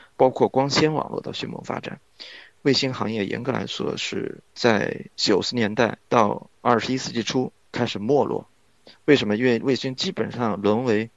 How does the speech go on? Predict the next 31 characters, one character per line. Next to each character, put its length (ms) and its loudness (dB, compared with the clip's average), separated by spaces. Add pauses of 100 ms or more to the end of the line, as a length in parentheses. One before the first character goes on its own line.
解 240 6
决 420 6
一 80 -6
些 400 0 (240)
海 240 2
洋 340 -2 (220)
或 160 6
者 140 4
是 240 0
一 40 0
些 260 0
边 240 2
远 260 -2
的 340 -6
石 240 0
油 160 8
啊、 300 4 (160)
特 120 4
殊 140 2
的 160 6
一 40 -2
些 120 0
领 240 0
域， 220 -2 (380)
或 180 4
者 100 2
是 320 -4
一 60 -8
些 260 -4
这 140 -2
种 320 -10